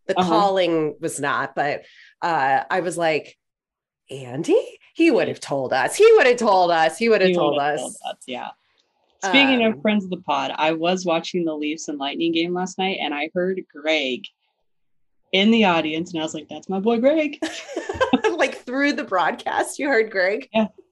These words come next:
Speaker 2: I did, yeah. I heard Greg. It was
Speaker 1: I
Speaker 2: like,
Speaker 1: love
Speaker 2: I
Speaker 1: it.
Speaker 2: think it was after a whistle, and all I heard was, "All right, Bolts fans, let's go." <laughs> I was like,
Speaker 1: Your highlight of the week, Breezy.
Speaker 2: My highlight
Speaker 1: That
Speaker 2: of the
Speaker 1: had
Speaker 2: week
Speaker 1: you giggling before we even started the pod.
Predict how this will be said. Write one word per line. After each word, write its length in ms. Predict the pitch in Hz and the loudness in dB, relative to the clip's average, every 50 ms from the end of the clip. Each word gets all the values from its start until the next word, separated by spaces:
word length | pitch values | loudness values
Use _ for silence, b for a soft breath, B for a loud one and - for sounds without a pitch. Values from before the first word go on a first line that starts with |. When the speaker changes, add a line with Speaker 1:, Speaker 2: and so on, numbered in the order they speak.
| _ - | _ -2
Speaker 2:
I 80 | 185 175 | -2 -2
did, 240 | 165 175 202 202 180 | 0 2 0 2 2
yeah. 240 | 180 196 208 202 208 _ _ _ _ _ _ _ _ - - | 4 2 2 2 -2 _ _ _ _ _ _ _ _ -10 -10
I 40 | 180 | -10
heard 320 | - - 202 220 240 220 | -4 -2 0 0 0 2
Greg. 400 | 214 208 196 175 170 165 - - - | 2 2 4 4 2 0 -2 -6 -6
It 140 | - 175 190 | -2 0 0
was 100 | 185 170 | 2 2
Speaker 1:
I 40 | - | 2
Speaker 2:
like, 120 | 240 226 | 2 2
Speaker 1:
love 180 | 175 175 165 156 | 2 2 2 2
Speaker 2:
I 100 | 156 151 | 0 0
Speaker 1:
it. 100 | - - | 0 0
Speaker 2:
think 160 | 269 294 - | -2 0 2
it 60 | 370 | 2
was 120 | 370 320 254 | 2 6 6
after 360 | 240 233 233 - - 240 220 | 6 4 4 0 -2 0 0
a 80 | 202 190 | 2 2
whistle, 460 | 175 170 175 175 - 190 175 170 165 | 2 0 -2 -2 -2 -4 -2 -2 -2
and 240 | 165 160 156 151 - | -4 -6 -8 -8 -4
all 160 | - 170 175 185 | -2 0 2 2
I 60 | 185 180 | 2 2
heard 180 | 180 180 175 170 | 0 0 -2 -2
was, 180 | 165 165 - - | -6 -8 -6 -4
"All 100 | 233 269 | -4 -2
right, 280 | 294 294 285 277 277 262 _ _ | 0 0 0 0 -2 -4 _ _
Bolts 300 | - 269 294 302 294 - | 2 2 2 2 0 -6
fans, 460 | - - 269 277 285 285 285 285 269 277 | -8 -4 -2 -2 0 0 0 0 0 -2
let's 260 | 285 311 311 - - | -2 -4 -4 -4 -6
go." 160 | - - 277 - - - | -8 -8 -8 -8 -8 -20
<laughs> 160 | _ _ - | _ _ -6
I 80 | 262 247 - - | -6 -6 -4 -8
was 180 | 240 - - _ _ _ | -10 -10 -10 _ _ _
like, 240 | _ _ _ - _ _ _ | _ _ _ -20 _ _ _
Speaker 1:
Your 240 | 185 196 220 220 226 | -2 2 2 2 2
highlight 460 | 202 220 208 202 196 185 175 175 165 | 2 0 0 2 2 2 2 2 2
of 100 | 165 147 | 2 0
the 100 | 156 147 | 0 0
week, 240 | 147 143 131 - - | 0 -2 -4 -6 -6
Breezy. 520 | - 143 143 143 143 131 139 147 156 151 _ _ _ _ _ _ _ _ _ - | -4 -2 -2 -2 -2 -2 -4 -4 -4 -6 _ _ _ _ _ _ _ _ _ -6
Speaker 2:
My 140 | 160 160 | -4 -4
highlight 400 | 156 - 175 175 180 180 185 190 | -4 2 4 4 4 4 4 2
Speaker 1:
That 80 | 160 160 | 2 2
Speaker 2:
of 60 | 165 | 2
the 60 | 202 | 2
Speaker 1:
had 140 | 196 196 202 | 0 0 0
Speaker 2:
week 100 | 170 165 | 0 0
Speaker 1:
you 120 | 202 214 180 | -2 -2 -4
giggling 880 | 160 156 220 247 262 214 214 233 220 196 185 180 170 165 165 165 156 165 | -6 -4 0 0 0 2 4 2 4 4 4 4 2 2 0 -4 -4 0
before 360 | 180 190 190 - 202 190 180 | -2 -2 0 2 0 0 2
we 100 | 175 180 | 2 0
even 320 | 165 160 160 165 160 156 160 | -2 -2 -2 -2 -2 -4 -6
started 480 | - - - 180 165 165 151 160 151 | -8 -6 -2 0 0 2 0 0 -2
the 80 | 156 147 | -4 -6
pod. 420 | - 156 135 117 110 120 139 - | -4 -2 -2 0 0 -2 -4 -6